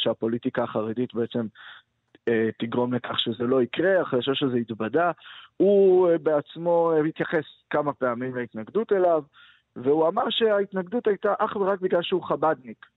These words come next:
זאת אומרת, הוא שייך לחסידות חב"ד, והליטאים, הרב שך, אה, עוינים את חב"ד,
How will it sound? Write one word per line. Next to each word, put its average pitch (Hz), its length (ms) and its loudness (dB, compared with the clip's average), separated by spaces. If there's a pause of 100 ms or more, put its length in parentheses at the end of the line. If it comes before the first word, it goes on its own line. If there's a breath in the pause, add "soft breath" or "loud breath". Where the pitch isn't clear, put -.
(200)
זאת - 180 -18
אומרת, 123 400 -2 (260 loud breath)
הוא 131 100 -8
שייך 135 220 -2
לחסידות 131 500 -4
חב"ד, 247 480 -2
והליטאים, 131 1120 -4
הרב - 220 -4
שך, - 320 0 (680 soft breath)
אה, 120 100 -4
עוינים 165 520 -2
את - 100 -4
חב"ד, 233 400 0